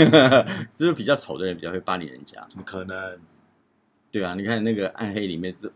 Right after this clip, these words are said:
Speaker 1: 都是，你看几个都很好看，对不对？霸凌人家的。宋慧乔最好看啊，
Speaker 2: 嗯，
Speaker 1: 被人家霸凌啊。
Speaker 2: 宋慧乔，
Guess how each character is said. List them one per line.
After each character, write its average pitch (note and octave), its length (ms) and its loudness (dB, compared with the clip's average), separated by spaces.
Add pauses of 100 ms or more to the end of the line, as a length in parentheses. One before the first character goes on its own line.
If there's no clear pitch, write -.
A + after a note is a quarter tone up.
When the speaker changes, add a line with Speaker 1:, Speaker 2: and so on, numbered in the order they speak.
Speaker 1:
都 F#2+ 100 -8
是， F#2 260 -10
你 F2 60 -16
看 F#2 200 -12 (360)
几 - 160 -14
个 G2 80 -4
都 G2 160 -4
很 F#2+ 140 -6
好 E2 140 -12
看， E2 220 -10
对 D2+ 120 -12
不 D2+ 40 -14
对？ D#2 180 -10
霸 E2 160 -8
凌 D2 140 -16
人 C#2+ 120 -20
家 C#2 160 -20
的。 C2 200 -20 (1200)
宋 C3 180 -2
慧 C#3 80 2
乔 G2+ 120 -2
最 A2 140 -2
好 F#2 160 0
看 A2+ 240 0
啊， G2 120 0
Speaker 2:
嗯， G2 40 -4
Speaker 1:
被 A2+ 80 2
人 F#2+ 120 -2
家 F#2+ 60 -2
霸 G2 140 0
凌 F2 100 -4 (120)
啊。 E2 160 -10
Speaker 2:
宋 E2+ 80 -14
慧 F2 80 -18
乔， F2 60 -20